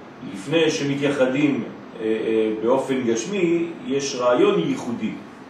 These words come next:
ואחרי זה יש נשיקה ייחודית. ואחרי זה יש זיווג יסודות ייחודי. אז זה, זה הבניין.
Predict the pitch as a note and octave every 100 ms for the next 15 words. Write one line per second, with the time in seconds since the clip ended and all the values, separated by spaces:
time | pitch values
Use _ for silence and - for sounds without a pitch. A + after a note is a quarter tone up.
0 | - - - - - - - - - G#2
1 | G#2+ B2 C3 C3 C3 - B2 B2+ B2+ C3+
2 | - G#3 F3+ D#3 - D#3 C3+ A#2 F#2 -
3 | - - - - - - - - - A2
4 | A2 G3+ G#3+ F3 D#3+ D3 - B2+ B2+ D3+
5 | C#3 C3+ - C3+ C3 B2+ - G#2+ - A2
6 | F2+ - - - - - - - - -
7 | - - - - F2 G2+ - - - -
8 | - B2 E3 D#3+ E3 D#3+ C3 B2+ A2